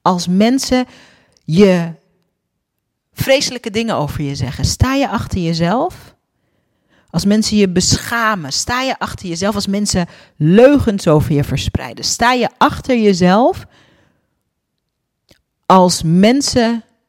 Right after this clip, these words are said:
datgene wat jij doet, wie jij bent, de keuze die je maakt, onbegrijpelijk vinden? Sta je dan achter jezelf? Kreeg ik recentelijk een hele mooie test in. Spoiler, het antwoord is ja.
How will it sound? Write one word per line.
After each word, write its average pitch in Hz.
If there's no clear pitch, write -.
datgene 180
wat 156
jij 170
doet, -
wie 156
jij 160
bent, 180
de -
keuze 220
die 220
je 208
maakt, -
onbegrijpelijk 190
vinden? -
Sta -
je 175
dan 196
achter 214
jezelf? 220
Kreeg 185
ik 180
recentelijk 175
een 220
hele 302
mooie 339
test -
in. 117
Spoiler, 381
het 349
antwoord 339
is 277
ja. 240